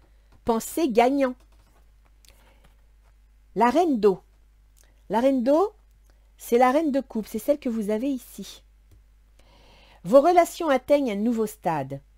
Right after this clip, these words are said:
Fiez-vous à votre intuition, prenez soin d'autrui et de vous-même. Votre environnement va changer. Qu'il soit amical, professionnel, fe-, amoureux, votre environnement va changer.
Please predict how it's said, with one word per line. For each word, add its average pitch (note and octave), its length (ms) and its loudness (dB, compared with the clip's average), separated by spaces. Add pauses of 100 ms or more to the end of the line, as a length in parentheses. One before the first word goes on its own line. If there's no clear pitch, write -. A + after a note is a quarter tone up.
(120)
Fiez-vous A#3+ 380 -4
à G#3+ 60 2
votre F#3+ 240 -6
intuition, G3 500 -14
prenez G#3 240 -8
soin G3 220 -10
d'autrui F3 560 -12
et D#3+ 80 -10
de F3 180 -6
vous-même. D#3+ 560 -12 (880)
Votre B3 240 0
environnement F4 460 2
va D#4 100 2
changer. A3+ 400 -6 (840)
Qu'il G#3+ 120 -10
soit G#3 260 -2
amical, G3 500 0
professionnel, G3 640 -8
fe-, D#3 500 -6 (300)
amoureux, F#3+ 400 -2
votre G#3 280 -8
environnement D4 480 2
va C#4 120 -2
changer. F#3 400 -10